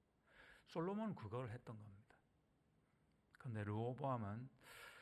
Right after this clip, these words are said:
그렇게 하지 못했습니다. 하지 않았던 것일지도 모르겠습니다. 나의 지혜로 감당하는 것이 아니라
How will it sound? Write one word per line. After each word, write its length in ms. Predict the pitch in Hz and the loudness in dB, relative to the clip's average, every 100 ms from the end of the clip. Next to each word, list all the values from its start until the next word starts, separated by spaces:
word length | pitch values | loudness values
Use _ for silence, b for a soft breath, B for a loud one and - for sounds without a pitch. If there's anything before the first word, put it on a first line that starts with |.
| B B _ _ | B B _ _
그렇게 600 | - 135 131 135 - 127 | 0 6 8 6 2 0
하지 540 | 101 113 110 135 143 202 123 | 2 0 0 0 -2 -4 -4
못했습니다. 840 | 101 - 135 131 - 131 120 - - _ _ _ _ _ _ _ _ _ _ - | -4 -4 -4 -2 -2 -4 -4 -10 -18 _ _ _ _ _ _ _ _ _ _ -8
하지 280 | - 107 104 | -6 -2 4
않았던 680 | 101 135 139 - 117 92 98 - | 6 6 6 4 4 2 -6 -14
것일지도 640 | - 180 135 110 123 117 | -8 -2 0 0 -2 -2
모르겠습니다. 720 | 135 98 90 82 - - - - _ _ _ _ _ B B B B _ _ _ - | -2 -2 -6 -8 -10 -14 -16 -20 _ _ _ _ _ B B B B _ _ _ -4
나의 540 | 110 113 135 139 131 - | 4 6 6 2 2 0
지혜로 880 | - 151 135 147 151 135 131 117 110 | -4 0 0 2 2 2 2 0 -2
감당하는 520 | 107 98 107 104 104 | -4 -2 0 0 -2
것이 260 | 98 - 113 | -4 -4 -6
아니라 280 | 87 90 | -6 -12